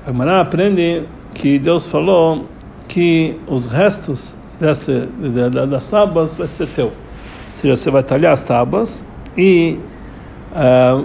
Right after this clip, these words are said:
o pó das tábuas, que é o, a, a serragem que vai sair dessa pedra vai ser tua. Eh, lá no Mishnah, no final de Masechet Bava Kama, é explicado, é trazido as halachot na prática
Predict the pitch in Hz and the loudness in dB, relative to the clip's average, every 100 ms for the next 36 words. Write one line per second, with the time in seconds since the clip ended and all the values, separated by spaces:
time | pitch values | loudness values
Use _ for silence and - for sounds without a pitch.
0 | - 135 160 190 151 120 - 127 120 117 | -4 -2 2 2 2 -2 -2 -4 -2 -6
1 | 101 127 120 117 117 117 117 127 113 104 | -8 -6 -4 -4 -4 -6 -4 -2 -2 -2
2 | - 117 175 175 143 147 117 113 - 147 | -2 2 4 4 2 0 -2 -2 0 2
3 | 143 135 160 - 202 196 160 160 151 151 | 2 0 -2 2 2 4 2 2 -2 -6
4 | 139 147 139 139 123 - - - - - | -6 -8 -4 -4 -4 -8 -18 -18 -16 -16
5 | - - - - - - - - 139 131 | -16 -16 -18 -16 -16 -16 -14 -2 2 4
6 | 131 135 151 - - - - - - - | 4 2 -2 -8 -16 -18 -18 -18 -18 -10
7 | 151 135 131 131 - 190 220 165 131 156 | -4 -2 0 -2 0 2 4 2 -2 -4
8 | 151 180 156 - 165 156 147 127 104 123 | -2 0 -2 -2 -2 0 0 0 -4 -4
9 | 117 160 202 - - - - - - - | -2 -2 -4 -8 -16 -18 -18 -18 -18 -18
10 | - - - - - - - - 139 - | -18 -18 -18 -18 -18 -18 -8 -2 0 0
11 | 151 - 196 208 175 165 170 151 - - | -6 0 4 4 4 2 0 -4 -8 -4
12 | 131 127 190 180 143 135 139 131 - 175 | -2 2 2 4 4 2 0 0 2 4
13 | 156 156 - - 147 - 156 175 170 - | 4 0 -6 -8 -8 -2 0 0 0 -2
14 | 143 135 | 0 0